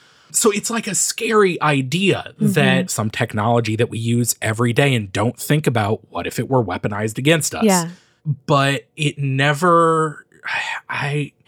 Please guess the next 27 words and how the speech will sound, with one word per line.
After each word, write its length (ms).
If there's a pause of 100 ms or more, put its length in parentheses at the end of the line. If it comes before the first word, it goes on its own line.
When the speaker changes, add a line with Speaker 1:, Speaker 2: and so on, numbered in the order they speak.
(200)
Speaker 1:
I, 260
there 240
are 40
so 300
many 260
directions 680
that 140
I 180
can 200
think 300
of 260
for 420
this 220
book 520 (180)
to 100
go 520 (220)
that 220
feel 520
more 300
interesting. 720
I 100
wish 240
it 120
leaned 360
into 640 (320)
the 180
idea 720